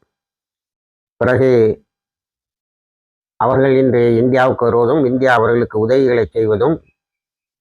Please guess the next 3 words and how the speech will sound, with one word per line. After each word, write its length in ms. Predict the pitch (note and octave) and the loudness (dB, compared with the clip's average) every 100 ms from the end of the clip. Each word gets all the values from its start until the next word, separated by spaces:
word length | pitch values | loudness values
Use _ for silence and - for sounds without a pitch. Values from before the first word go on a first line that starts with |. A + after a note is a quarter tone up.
| _ _ _ | _ _ _
வியாபார 460 | - B2+ C#3+ D3 C#3 | -2 0 2 2 0
ஒப்பந்தங்களில் 580 | A#2+ C3 B2+ B2 A#2+ G#2+ | -2 -2 -2 0 0 -2
தலையிடுவதும், 720 | G#2+ A2+ G#2+ G#2 G2+ B2 F3 | -2 0 0 0 0 -2 -2